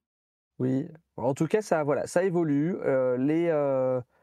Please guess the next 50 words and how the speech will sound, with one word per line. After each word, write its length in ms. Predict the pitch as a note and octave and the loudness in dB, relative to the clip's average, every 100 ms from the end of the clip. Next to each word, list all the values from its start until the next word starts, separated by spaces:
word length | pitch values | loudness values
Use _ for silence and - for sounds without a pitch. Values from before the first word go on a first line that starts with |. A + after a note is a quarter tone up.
| - | -4
les 100 | C#3+ | -4
petites 220 | - D#3+ | -2 -6
figurines, 420 | - D3 C#3 D3 | -2 0 2 0
même 180 | C#3+ C#3 | 0 0
les 100 | C#3 | 0
jetons, 340 | B2+ - D3+ D3 | -2 -2 -2 -2
et 40 | |
cetera, 300 | - A#2+ A#2+ | -4 -2 -2
enfin, 380 | A#2 A2+ A2+ A2+ | -2 -4 -4 -4
voilà, 220 | G#2 F#2+ | -4 -6
les 220 | D2 F#2+ | -8 -10
f-, 100 | - - | -12 -18
jetons 240 | - C3 | -4 -4
figurines 380 | - B2+ A2+ B2 - | -2 -4 -2 -2 -2
évoluent. 360 | C#3+ C3 D3 - - - | 0 0 -2 -4 -20 -10
Si 140 | - | -2
on 80 | D3+ | 0
regarde 280 | C#3+ D3+ F3+ | 2 0 0
la 120 | C3+ | 0
petite 300 | C3 - D3 | -2 -4 -2
évolution, 420 | D3+ C#3+ C#3+ E3+ F3+ | 0 0 0 -2 -2
c'est 220 | - C3+ | -2 0
les, 160 | C3 B2+ | 2 2
euh, 680 | B2 A#2+ A#2 A2+ A2 A2 G#2 A2 - _ _ _ _ _ _ _ _ _ _ - | 2 0 0 0 0 0 -2 -6 -14 _ _ _ _ _ _ _ _ _ _ -4
les, 460 | A#2 B2+ A#2+ G2 - | -2 0 -2 -2 -2
les 140 | B2 | -2
ca-, 120 | F#3 - | 0 0
avant, 200 | B2+ F3+ | 0 0
c'était 220 | D3 C3+ | -2 -2
des 120 | B2+ C3 | -2 0
cartes 400 | D#3+ E3 - - | -2 -2 -8 -8
au 60 | A#2+ | -4
niveau 180 | B2 | 0
des 100 | B2+ | -2
cités. 400 | A#2+ C3 D3+ G3 - _ _ _ _ _ _ - | -2 -2 0 -2 -4 _ _ _ _ _ _ -4
Et 80 | B2 | 0
maintenant, 160 | C3+ | 0
il 120 | F3 C#3+ | 0 0
a 40 | |
fait 120 | C#3+ | 0
ça 180 | C3 E3+ | 0 -2
sur 160 | - B2+ | 0 -2
des 80 | B2 | 0
cartes 220 | D#3 - | -2 -2
transparentes, 680 | G3 F#3 F3 D3 C#3 - - - | -4 0 -2 0 -4 -6 -18 -10
donc 140 | B2+ _ - | -10 _ -4
pour 120 | B2+ | 0
voir 100 | D#3 | 0
au 60 | D3+ | 0
travers. 340 | C#3 C3 | 0 0